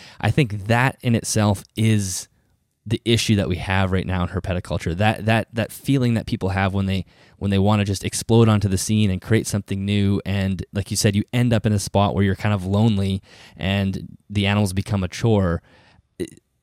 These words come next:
I, I don't even know if I have a question, but just that's what I see. I see young breeders getting into it for that reason. And then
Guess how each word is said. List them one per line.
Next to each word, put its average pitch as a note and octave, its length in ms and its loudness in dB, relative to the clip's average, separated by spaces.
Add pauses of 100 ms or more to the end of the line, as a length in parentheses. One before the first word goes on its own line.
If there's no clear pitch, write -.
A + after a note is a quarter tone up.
(560)
I, - 160 -4
I C#3 80 4
don't D#3+ 100 8
even D3 140 4
know A#2+ 140 8
if A#2 100 4
I A2 40 6
have A2 100 4
a G2+ 40 0
question, B2 380 2
but G2+ 80 2
just F#2+ 180 2
that's A#2+ 240 2
what A#2+ 80 2
I G2+ 80 2
see. G2 240 0
I F#2 60 0
see G2+ 120 0
young G#2+ 360 2
breeders G2+ 400 0
getting G2 240 -2
into G#2+ 260 -2
it G#2+ 100 -4
for - 140 -4
that F#2+ 240 -2
reason. F#2+ 400 -2
And G2 180 0
then G2+ 300 0